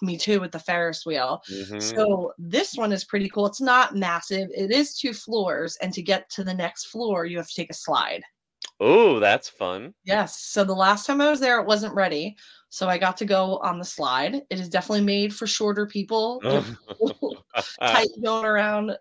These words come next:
Speaker 1: the corners, but, uh, if you are in the area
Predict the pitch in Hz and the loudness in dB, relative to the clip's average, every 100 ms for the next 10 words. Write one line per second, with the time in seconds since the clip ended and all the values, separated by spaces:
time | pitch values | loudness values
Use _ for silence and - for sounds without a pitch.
0 | - 208 - 214 196 190 185 185 - - | -6 -8 -2 0 2 0 -2 -6 -6 -2
1 | 180 175 - - _ _ _ - 185 190 | 0 -2 -4 -12 _ _ _ -4 0 2
2 | 185 180 - _ - 233 247 254 254 214 | 4 0 -2 _ -4 -4 0 2 4 2
3 | 208 208 190 185 185 185 185 180 | 0 0 0 0 0 0 0 -2